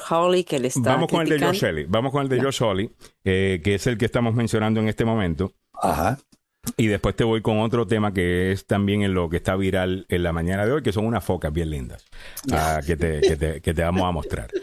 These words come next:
Speaker 2: Eh, pero esto también le está dando bastante vuelta a las redes sociales en el día de hoy. ¿Me adelanté, Mili? ¿Era a esta hora que íbamos a hacer este segmento o era después?
Speaker 1: Eh, no, está bien. Está
Speaker 2: ¿Estoy
Speaker 1: bien, está,
Speaker 2: bien?
Speaker 1: estamos bien, estamos
Speaker 2: Ok,
Speaker 1: bien.
Speaker 2: chévere. All right. So, vamos a ver este video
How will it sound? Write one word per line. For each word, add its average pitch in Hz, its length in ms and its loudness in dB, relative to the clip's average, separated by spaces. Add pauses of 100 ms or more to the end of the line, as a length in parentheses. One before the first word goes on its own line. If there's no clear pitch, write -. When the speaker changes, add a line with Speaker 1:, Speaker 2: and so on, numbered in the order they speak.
(240)
Speaker 2:
Eh, 90 200 4
pero 101 220 2
esto 123 180 0
también 120 240 2
le 120 40 0
está 120 120 0
dando 117 180 2
bastante 110 340 2
vuelta 104 440 0 (380)
a 92 120 0
las 104 140 2
redes 113 240 2
sociales 107 480 0
en 95 120 0
el 90 80 0
día 104 160 2
de 104 60 2
hoy. 120 80 2
¿Me 123 100 2
adelanté, 120 460 2
Mili? 196 200 0
¿Era 165 200 0
a 170 60 0
esta 170 180 0
hora 175 140 0
que 165 60 0
íbamos 165 180 0
a 160 40 0
hacer 160 160 0
este 156 180 -2
segmento 170 420 0
o 127 40 2
era 135 120 2
después? 170 380 0
Speaker 1:
Eh, 151 260 0 (360)
no, 165 280 4
está 151 300 0
bien. 113 300 0
Está - 160 -2
Speaker 2:
¿Estoy 180 160 2
Speaker 1:
bien, 107 80 2
está, 208 40 2
Speaker 2:
bien? 69 120 -2
Speaker 1:
estamos 180 280 0
bien, - 140 -4
estamos - 260 -2
Speaker 2:
Ok, 95 60 0
Speaker 1:
bien. 101 140 2
Speaker 2:
chévere. 87 300 0 (420)
All 85 140 0
right. - 120 -8
So, 113 140 0
vamos 170 280 2
a 160 40 2
ver 151 280 0
este 127 280 0
video 92 460 0